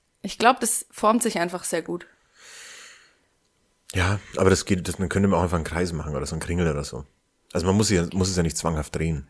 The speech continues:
Speaker 1: Ja. Wär
Speaker 2: Also
Speaker 1: halt nicht so cool.
Speaker 2: Also, je-, das war jetzt die Erklärung, warum hat die Brezel ihre Form, weil sie eine gute Form macht, so.
Speaker 1: Äh, ist es vielleicht das B für Brezel?
Speaker 2: Oh, so weit hab ich gar nicht gedacht.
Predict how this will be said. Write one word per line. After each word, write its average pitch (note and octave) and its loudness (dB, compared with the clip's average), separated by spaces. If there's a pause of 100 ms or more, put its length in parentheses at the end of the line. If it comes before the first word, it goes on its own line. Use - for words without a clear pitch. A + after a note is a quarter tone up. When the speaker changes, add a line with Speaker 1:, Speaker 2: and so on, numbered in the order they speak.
(100)
Speaker 1:
Ja. F#3+ -2 (840)
Wär - -10
Speaker 2:
Also A2+ 6
Speaker 1:
halt C3+ 6
nicht F#3+ -2
so G3 -2 (140)
cool. - -4 (320)
Speaker 2:
Also, G2+ 0
je-, D2+ -8 (840)
das E2+ -6
war F#2+ 6
jetzt G2+ 0
die G2+ 4
Erklärung, F#2+ 2
warum F#2+ 4
hat F2+ 2
die F2+ -4
Brezel F2+ -2
ihre E2+ 0
Form, G2 4
weil F2 6
sie F2+ 0 (1000)
eine F2+ 2
gute F2+ 0
Form D#2+ 4
macht, - -8 (100)
so. - -14 (240)
Speaker 1:
Äh, A3+ 0
ist - 0 (180)
es A#3 4
vielleicht G#3 4
das F3 2
B G3+ 0 (340)
für - 0
Brezel? F#3 -4 (400)
Speaker 2:
Oh, A#2 2 (380)
so - -4
weit B2 4
hab G#2 0
ich F2+ -2
gar F#2 0
nicht A2 2
gedacht. - -6